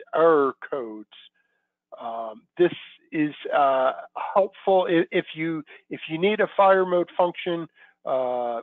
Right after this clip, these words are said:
you're, you're probably pretty well versed in the requirements and needs.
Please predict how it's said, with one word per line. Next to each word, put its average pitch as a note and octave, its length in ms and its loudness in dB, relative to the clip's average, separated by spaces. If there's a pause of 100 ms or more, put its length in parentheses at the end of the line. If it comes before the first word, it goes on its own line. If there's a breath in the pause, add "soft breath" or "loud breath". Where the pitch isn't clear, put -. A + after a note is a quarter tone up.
you're, C3+ 300 -8
you're C3 140 -8
probably C#3+ 320 0
pretty - 260 -8
well C#3+ 340 0
versed C3+ 420 0
in C3 360 -10 (380 soft breath)
the C#3 80 -2
requirements C#3 840 0 (180)
and C3 300 -8
needs. E3 340 0